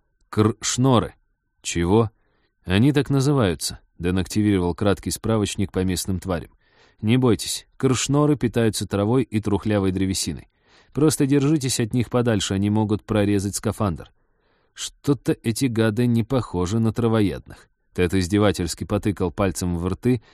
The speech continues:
продолжающие с надеждой скоблить окна. Дэн сделал паузу.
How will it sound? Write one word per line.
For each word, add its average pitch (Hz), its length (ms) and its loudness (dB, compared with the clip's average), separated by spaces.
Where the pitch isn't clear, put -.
продолжающие 95 880 0
с - 80 -4
надеждой 92 480 -2
скоблить 87 600 -4
окна. - 400 -4
Дэн 110 340 2
сделал 151 320 4
паузу. 101 460 0